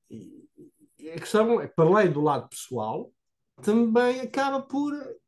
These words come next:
tornar tudo isto um pântano, em que todos os bitaites, em lugar de tornar-se qualquer coisa de sério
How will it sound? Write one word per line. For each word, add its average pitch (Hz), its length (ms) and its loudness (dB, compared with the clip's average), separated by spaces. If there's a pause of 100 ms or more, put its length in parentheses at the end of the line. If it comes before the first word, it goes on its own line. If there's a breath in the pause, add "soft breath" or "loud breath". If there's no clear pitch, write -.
(240)
tornar 247 480 -2
tudo 240 240 -4
isto 233 260 0
um 202 120 6
pântano, 131 840 -4 (500 loud breath)
em 214 160 4
que - 120 0 (140)
todos 214 380 4
os 196 60 2
bitaites, 170 600 0
em 214 60 0
lugar 208 340 2
de 185 140 -8
tornar-se 180 600 -4
qualquer 180 260 -8
coisa 151 320 0
de - 80 -6
sério 123 640 -4